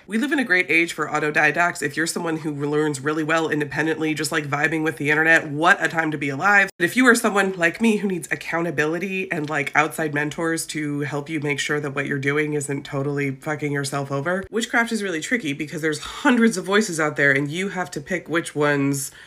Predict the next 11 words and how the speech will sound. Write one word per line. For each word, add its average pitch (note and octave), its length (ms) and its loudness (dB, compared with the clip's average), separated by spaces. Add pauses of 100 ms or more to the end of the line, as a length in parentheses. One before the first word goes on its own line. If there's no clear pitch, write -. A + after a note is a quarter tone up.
(200)
resonate C#3+ 460 4
with D3 200 -2
you. C3+ 320 -4 (340)
There F#3 200 8
is E3+ 120 0
no D#3 140 2
pope. - 320 -4 (260)
There E3+ 200 4
is D3+ 120 2
no D3 120 2
Bible. C3+ 380 -6